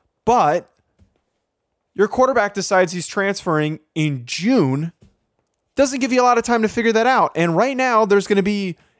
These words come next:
issues with having proper amount of time to prepare for the season because of covid nineteen.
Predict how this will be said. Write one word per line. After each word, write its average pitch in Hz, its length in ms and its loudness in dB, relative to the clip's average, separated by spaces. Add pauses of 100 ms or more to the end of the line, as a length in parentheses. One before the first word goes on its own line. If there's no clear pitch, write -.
(220)
issues 175 800 -2 (400)
with 180 140 -4
having 190 520 -2 (360)
proper 220 400 2
amount 202 240 0
of 190 80 -8
time 160 260 -2
to 175 100 -10
prepare 170 300 -2
for - 120 -8
the 185 80 -6
season 143 360 -8
because 143 260 -4
of 135 120 -8
covid 131 300 -4
nineteen. 151 560 -8